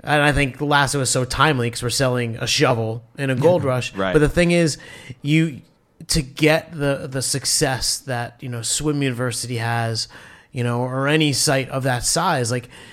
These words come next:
Speaker 1: you need to have just a consistent, dedicated effort. And Swim University wins,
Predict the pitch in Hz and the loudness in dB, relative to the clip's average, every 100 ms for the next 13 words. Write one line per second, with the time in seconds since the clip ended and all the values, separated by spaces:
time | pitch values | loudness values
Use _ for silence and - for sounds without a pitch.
0 | - _ 143 139 151 160 156 - 135 127 | -20 _ 0 2 2 2 -2 -4 -4 -2
1 | 127 127 - 123 - - - 123 131 123 | -4 -4 -4 -6 -8 -16 -12 -8 -6 -4
2 | - 156 123 - 131 117 - _ _ _ | 0 0 0 -2 -4 -6 -12 _ _ _
3 | - 147 143 135 135 135 165 139 127 127 | -2 0 0 0 -2 0 -2 -2 -8 -6
4 | 139 131 135 - - 214 208 175 170 147 | -6 -6 -8 -12 -8 -2 0 0 0 0
5 | 160 120 147 139 120 | -2 0 0 0 -4